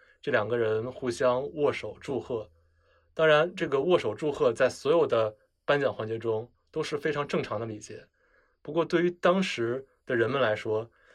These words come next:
这可能是代表大陆和台湾官方的两个人在全世界瞩目的如此重要的场合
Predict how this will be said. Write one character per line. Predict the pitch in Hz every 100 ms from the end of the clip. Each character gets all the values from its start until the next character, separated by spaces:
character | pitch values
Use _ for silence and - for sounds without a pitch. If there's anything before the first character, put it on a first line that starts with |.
| _
这 | -
可 | 180 127
能 | 113
是 | - 151 135
代 | - 156
表 | 123 110 107 -
大 | 143 117
陆 | 139 120 107
和 | - 117 117
台 | -
湾 | 113 123
官 | 123 147 151
方 | 151 147
的 | 143 113 107 _
两 | 107
个 | 101
人 | 110 101 98 - _ _ _
在 | 156
全 | 127 - 135
世 | - -
界 | -
瞩 | - 110
目 | 120 123
的 | 107 107 - _
如 | 135
此 | 175 - 117
重 | - 156
要 | 123
的 | 117
场 | - 104
合 | 104 104 107